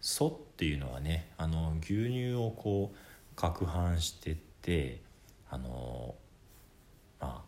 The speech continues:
作るバターとかチーズみたいなもの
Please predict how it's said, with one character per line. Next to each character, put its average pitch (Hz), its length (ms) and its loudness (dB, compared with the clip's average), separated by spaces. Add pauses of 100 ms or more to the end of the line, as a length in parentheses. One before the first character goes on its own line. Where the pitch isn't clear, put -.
(220)
作 - 260 -2
る 65 220 -2 (320)
バ 92 260 0
タ - 160 0
ー 76 160 2
と 65 140 -8
か - 200 -6
チ - 180 2
ー 101 80 6
ズ 80 100 2
み 73 100 -2
た 67 180 -6
い 67 60 -4
な 64 140 -6
も 64 160 -4
の 82 200 -2